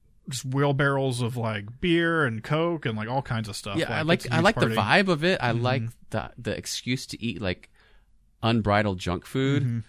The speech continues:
Speaker 2: I, I think it's great. I, I'm, I just, I don't have that devotion to it, but I do have, uh,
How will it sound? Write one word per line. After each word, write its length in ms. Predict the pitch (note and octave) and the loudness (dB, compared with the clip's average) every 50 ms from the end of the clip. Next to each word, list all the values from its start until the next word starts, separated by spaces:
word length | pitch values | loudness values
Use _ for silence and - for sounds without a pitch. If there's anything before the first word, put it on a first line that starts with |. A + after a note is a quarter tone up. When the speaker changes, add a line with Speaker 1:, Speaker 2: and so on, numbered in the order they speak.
| - - _ - | -14 -20 _ -4
Speaker 2:
I, 160 | F2 G#2 G#2+ - | -2 -2 -2 -4
I 60 | A2+ | -4
think 160 | - A#2 G#2 | -4 -4 -4
it's 100 | F#2+ - | -4 -4
great. 280 | - F2 D#2 C#2+ C2+ - - - | -4 -4 -2 -2 -4 -8 -6 -2
I, 160 | G#2 A2 G2 - A2 | -2 0 0 0 0
I'm, 160 | A2 G#2+ - - - - - - - - _ _ - - | 0 -2 -4 -8 -16 -20 -20 -20 -20 -20 _ _ -8 -4
I 100 | G2+ G#2+ | -4 -2
just, 360 | A2 A#2 G#2+ - - - - _ _ _ - _ _ - - | 0 -2 -2 -4 -8 -16 -20 _ _ _ -20 _ _ -20 -14
I 60 | - - | -12 -12
don't 120 | A#1+ - | -10 -10
have 200 | - - G2+ F#2 | -8 -8 -6 -6
that 120 | D2+ - | -6 -8
devotion 300 | - F#2 F#2 F2+ - - - | -6 -6 -6 -6 -8 -8 -6
to 80 | F#2 | -6
it, 140 | D#2+ - - _ - | -6 -6 -8 _ 4
but 260 | C3+ C3+ B2 - - _ _ _ _ _ _ _ _ _ _ _ _ _ _ - | 6 6 6 6 2 _ _ _ _ _ _ _ _ _ _ _ _ _ _ -4
I 60 | A2 | -4
do 220 | G#2 G#2+ C3+ C#3 C#3+ | -2 0 0 0 0
have, 560 | C3 B2 A#2 A2+ A2 G#2+ G#2+ G#2 G2+ G2 - _ _ _ _ _ _ _ _ _ _ - | 2 2 2 2 4 4 2 2 0 -4 -8 _ _ _ _ _ _ _ _ _ _ -6
uh, 240 | F#2 E2+ E2 D#2 | -4 -4 -4 -4